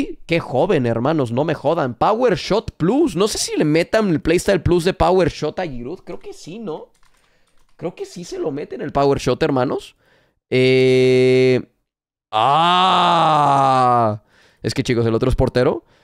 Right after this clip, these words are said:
Eh... No, sí, sí, sí, tenía acrobático y le meten Power Shot Plus, ¿eh? Ok. Buen ritmo de ochenta y cinco sin más, doble cuatro, uno noventa y tres, muy buen tipo de cuerpo, high and average.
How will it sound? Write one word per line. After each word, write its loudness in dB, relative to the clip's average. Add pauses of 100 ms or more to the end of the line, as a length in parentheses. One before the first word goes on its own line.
(420)
Eh... 0 (540)
No, 2
sí, 2
sí, 0
sí, 0
tenía 2
acrobático -2
y 0
le 2
meten 0
Power 2
Shot -2
Plus, 0
¿eh? -4
Ok. -4 (960)
Buen 0
ritmo 2
de 4
ochenta 0
y 2
cinco 0
sin 0
más, 0
doble 2
cuatro, 0
uno 2
noventa 2
y 2
tres, 0
muy 2
buen 2
tipo -2
de 4
cuerpo, 0
high 2
and 0
average. 2